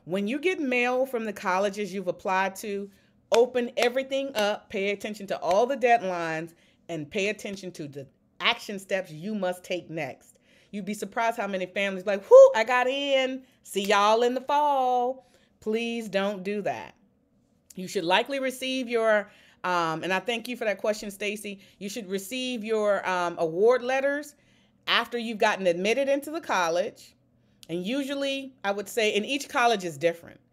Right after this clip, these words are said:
but I had a case where a student had applied and completed her fafsa, and she did it back in September, October.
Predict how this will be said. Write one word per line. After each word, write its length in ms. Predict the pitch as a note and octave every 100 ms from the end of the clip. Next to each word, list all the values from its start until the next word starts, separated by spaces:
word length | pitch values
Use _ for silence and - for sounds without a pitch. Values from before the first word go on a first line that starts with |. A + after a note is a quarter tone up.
| _ _ _ D3+
but 240 | G#3 F3 E3
I 80 |
had 240 | F3+ G#3 C4+
a 60 |
case 400 | C#4 B3+ G#3 G#3+
where 320 | F3 F3 E3 D#3+
a 80 |
student 340 | D#3+ - G#3+ A3
had 120 | G3+
applied 480 | F#3+ A3 F#3+ G3+ G3
and 280 | A3 C#4 D4
completed 400 | F3+ F#3 D#3+ D#3+
her 120 | D3+
fafsa, 540 | - C#3+ C3+ C#3+ D#3+ E3+ _ - _
and 420 | G#3 G#3 G3+ G3+ - _
she 160 | - G#3
did 180 | G3+ G3
it 120 | E3+
back 240 | F#3 F#3
in 140 | F#3 F3+
September, 440 | G3 - G3+ F#3+
October. 640 | D#3+ D#3 A3+ C4+ F3+ D3+